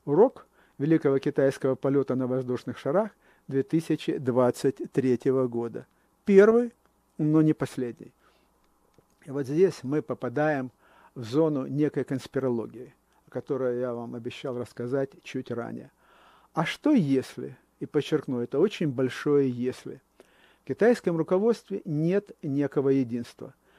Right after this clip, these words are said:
Внешне это некий монолит, но мы уже с вами знаем, читая мемуары советских руководителей, что за внешним монолитом советского руководства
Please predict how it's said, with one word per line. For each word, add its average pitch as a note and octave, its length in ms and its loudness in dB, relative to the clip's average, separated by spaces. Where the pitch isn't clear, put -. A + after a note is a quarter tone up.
Внешне F#3 520 2
это C#3 200 -4
некий C#3 280 0
монолит, F3+ 580 0
но G#3 120 -6
мы B3+ 140 0
уже C3 180 0
с - 100 -16
вами B2 220 -6
знаем, E3 480 -4
читая G3+ 340 0
мемуары C#3 600 2
советских C#3 520 -2
руководителей, F#3+ 800 2
что C3+ 300 -4
за D3 140 4
внешним D#3+ 420 0
монолитом C#3+ 520 -2
советского C#3 500 -2
руководства A3+ 640 -2